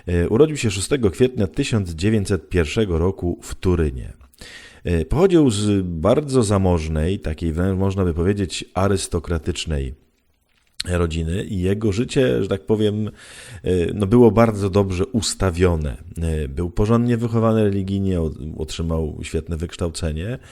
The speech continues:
e, i był człowiekiem, który się zaangażował w mnóstwo dzieł. Pamiętajcie, że to był zwykły świecki chłopak. Tak, miał bardzo dobry start w życiu,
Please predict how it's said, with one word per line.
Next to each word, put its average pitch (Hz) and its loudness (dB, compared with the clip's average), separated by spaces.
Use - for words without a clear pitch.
e, 87 2
i - -4
był 131 4
człowiekiem, 135 -2
który 113 -6
się 117 -2
zaangażował 104 2
w 87 -4
mnóstwo 90 -2
dzieł. 73 -4
Pamiętajcie, 147 2
że 120 0
to 147 0
był 139 0
zwykły 143 0
świecki 117 -2
chłopak. - 0
Tak, 80 0
miał 87 0
bardzo 107 2
dobry 98 2
start 78 0
w 71 -10
życiu, - -8